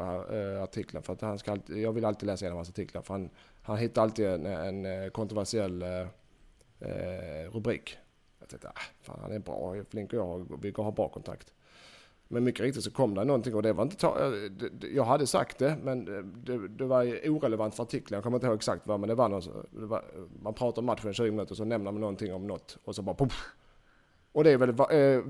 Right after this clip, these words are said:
ett väldigt vanligt, eh, fenomen i journalist-, bland journalister och, och den fotbollsbranschen, att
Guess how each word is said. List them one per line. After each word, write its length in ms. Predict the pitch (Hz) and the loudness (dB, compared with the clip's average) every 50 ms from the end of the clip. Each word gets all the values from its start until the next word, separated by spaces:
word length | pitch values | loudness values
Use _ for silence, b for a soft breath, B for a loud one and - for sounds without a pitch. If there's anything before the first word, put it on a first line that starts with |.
| 127 117 139 - | -6 -8 -8 -2
ett 120 | - 147 127 | -2 -2 4
väldigt 300 | 120 151 151 131 113 98 | 4 4 4 4 2 4
vanligt, 380 | 120 120 120 110 101 - - | 4 4 4 2 0 -2 -2
eh, 640 | 110 98 98 101 98 95 95 95 92 98 95 92 98 92 | -2 0 0 0 0 0 -2 -2 -2 -2 -2 -2 -4 -2
fenomen 440 | - 110 110 107 110 98 92 90 92 | -2 -4 -2 -2 -2 -2 -4 -4 -4
i 320 | 92 92 90 78 87 87 - - | -6 -6 -6 -6 -8 -10 -12 -10
journalist-, 480 | - 110 101 104 104 95 - - _ | -8 -6 -4 -4 -4 -6 -6 -10 _
bland 160 | - 104 98 | -6 -6 -4
journalister 380 | 101 110 104 104 90 - - 87 | -2 -2 -2 -2 -4 -6 -6 -4
och, 400 | 95 95 92 92 92 98 - 107 | -4 -4 -4 -4 -6 -8 -6 -6
och 80 | 104 98 | -4 -4
den 280 | 101 92 92 95 - | -4 -4 -4 -8 -8
fotbollsbranschen, 560 | - 110 101 - - 87 - 90 82 - 92 | -6 -6 -6 -6 -8 -8 -6 -8 -8 -6 -10
att 180 | 87 - - | -12 -12 -14